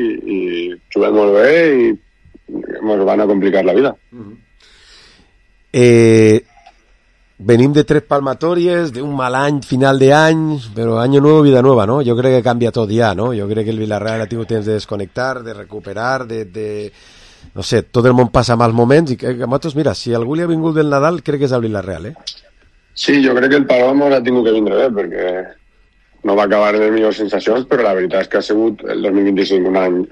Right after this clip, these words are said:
Speaker 1: espectacular. Ha
Speaker 2: Mhm.
Speaker 1: sigut el tercer equip que més punts ha fet, ens han classificat per Champions, encara que després, bueno, pues els resultats no han sigut els que volíem. I jo crec que, bueno, que començar l'any en un, per lo menos, eh, recuperant sensacions,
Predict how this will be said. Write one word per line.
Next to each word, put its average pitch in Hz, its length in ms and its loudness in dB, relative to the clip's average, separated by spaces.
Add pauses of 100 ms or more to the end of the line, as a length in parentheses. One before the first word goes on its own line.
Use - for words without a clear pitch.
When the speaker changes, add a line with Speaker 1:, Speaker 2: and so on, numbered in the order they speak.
(220)
Speaker 1:
espectacular. 95 800 0
Ha - 160 -4
Speaker 2:
Mhm. 95 180 -10
Speaker 1:
sigut 98 220 0
el 101 120 0
tercer 101 360 -2
equip 98 280 2
que 98 120 2
més 101 180 0
punts 101 200 0
ha 98 80 0
fet, 151 280 2 (800)
ens - 160 -4
han 98 120 0
classificat 101 480 2
per 101 120 2
Champions, 98 560 0
encara 98 320 0
que 95 80 0
després, 95 380 -2
bueno, - 320 -4
pues - 140 -2
els 90 120 -2
resultats 87 420 -2
no 92 100 0
han 95 60 0
sigut 95 200 2
els 92 100 0
que 101 140 0
volíem. 110 340 0 (800)
I 104 100 2
jo 107 100 4
crec 101 180 2
que, 123 500 2
bueno, 110 260 -6 (240)
que 95 220 -6
començar 95 420 -4
l'any 110 380 0 (1200)
en 113 140 -2
un, 110 220 -4
per - 120 -2
lo 123 80 0
menos, 170 440 0
eh, 123 200 0
recuperant 120 460 0
sensacions, 110 680 -2